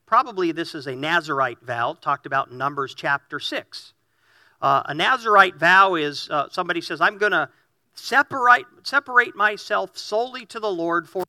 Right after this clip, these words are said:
a period of time." May-, uh, a, a month was the minimum. "I won't eat certain foods. I won't cut my hair.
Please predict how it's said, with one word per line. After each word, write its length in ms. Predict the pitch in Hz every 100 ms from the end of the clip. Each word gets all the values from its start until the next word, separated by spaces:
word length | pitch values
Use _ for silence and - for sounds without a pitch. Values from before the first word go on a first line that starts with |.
| _
a 20 |
period 340 | - 170 -
of 140 | 147 -
time." 300 | 151 110 113
May-, 180 | 151 151
uh, 180 | 143 139
a, 260 | 156 151 156 -
a 80 | 160
month 340 | 185 214 -
was 280 | 165 143 135
the 120 | 147
minimum. 440 | 143 147 120 67 - _ _ _ _ _ _ -
"I 120 | 156
won't 220 | 180 -
eat 240 | 190 226 -
certain 320 | - - 190
foods. 360 | - 196 196 156
I 100 | 135
won't 220 | 170 -
cut 220 | 190 180
my 180 | 156 147
hair. 580 | 135 170 165 165 165